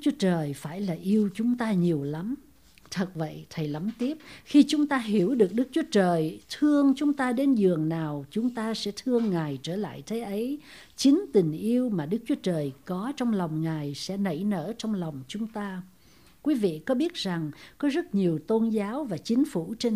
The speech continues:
thế gian này và họ có nhiều bộ luật riêng, nhưng Đức Chúa Giêsu phán chỉ có hai điều luật quan trọng. Quý vị có biết luật ấy là luật gì không? Tất cả mọi người đều yên lặng. Thì thầy Lắm bèn lật Kinh Thánh,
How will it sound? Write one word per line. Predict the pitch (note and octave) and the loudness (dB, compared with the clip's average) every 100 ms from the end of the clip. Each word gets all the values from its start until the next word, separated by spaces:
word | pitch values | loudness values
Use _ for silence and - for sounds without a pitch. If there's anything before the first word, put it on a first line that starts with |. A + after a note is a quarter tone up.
| - | -2
thế | A#3+ | -2
gian | A#3+ A3 G#3 F#3 | 2 2 2 0
này | D#3+ D3 C3 - - - | 0 -4 -8 -14 -20 -6
và | F3+ | -2
họ | E3 F#3 D#3+ | 0 -2 -2
có | C#4 | 4
nhiều | B3+ G3 E3+ | 8 8 6
bộ | D#3+ D#3 E3 | 2 0 0
luật | F3+ F3 | 0 0
riêng, | E3+ G#3 B3 A#3 A3 - - A3 | -4 -2 0 0 -4 -14 -2 6
nhưng | C4+ C4+ | 8 10
Đức | C4 D4+ | 6 2
Chúa | D4+ C#4 | 2 6
Giêsu | B3+ B3 C4+ C4 | 8 8 4 0
phán | - B3 D4 F#4+ | 0 -2 -2 -2
chỉ | B3 | -4
có | C#4 | -4
hai | C4 A#3+ C4 C4 | -2 -2 0 0
điều | G3+ E3 | 0 2
luật | D#3+ D#3+ - | 0 -2 -2
quan | A3+ A#3 | -2 -2
trọng. | A3 F3+ D3 C#3+ - - - - _ - | -2 -4 -6 -12 -14 -20 -20 -20 _ 0
Quý | C4+ | 2
vị | G#3+ E3 | 2 0
có | - | 0
biết | A#3 D4+ | 0 2
luật | D#4 F#3 - | 2 2 0
ấy | F#3 C#4+ | -2 0
là | A#3+ | 0
luật | E3+ E3+ E3+ | 0 -2 0
gì | F3+ F3 | 2 2
không? | D3 A#3 A#3+ B3+ B3 - _ _ | 0 -2 0 -2 -4 -16 _ _
Tất | C#4 C4+ | -6 -4
cả | G3 | -2
mọi | G#3 D3+ E3 | -2 -2 -2
người | E3+ E3 D3+ D#3 | 0 0 -2 -2
đều | E3 D#3 | -2 -2
yên | C#3+ G#3+ A3 | -4 -4 -2
lặng. | F#3+ D3+ C3 D#3 - - | -2 -4 -10 -12 -16 -20
Thì | - F3 | -10 -6
thầy | F3+ F3+ D#3 | -2 0 0
Lắm | F3+ A3 D#4 | 0 0 0
bèn | F3+ D#3+ | 0 0
lật | D#3+ F3+ - | -2 -4 -2
Kinh | B3+ A#3+ | 0 2
Thánh, | G#3+ B3 | 0 -2